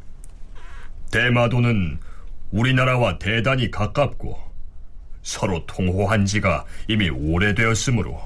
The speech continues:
한 집안과 같이 여기고 있습니다. 그런데 지금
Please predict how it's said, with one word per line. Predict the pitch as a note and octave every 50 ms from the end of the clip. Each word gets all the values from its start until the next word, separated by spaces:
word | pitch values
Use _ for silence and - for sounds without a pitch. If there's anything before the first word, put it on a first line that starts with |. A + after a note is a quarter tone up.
| - - - - - - - - - - - -
한 | - - - D#3 G#2+
집안과 | - - - F2+ F2+ F2+ F#2 G2+ A2+ A#2
같이 | B2+ C3 B2+ - - C#3
여기고 | C#3+ C#3 D3+ D3 D3 D3
있습니다. | C#3 B2+ - - G#2 D#2 - - - - - - - - - - - - - - - - - - - - - - - - - - - - - - - - - - - - - - - - - - - - - -
그런데 | - D3 C#3 C3+ C3 A#2+ A#2
지금 | G2+ - B2+ G#2+ A#2+ A2+ G#2 F#2+ F2+ E2+ E2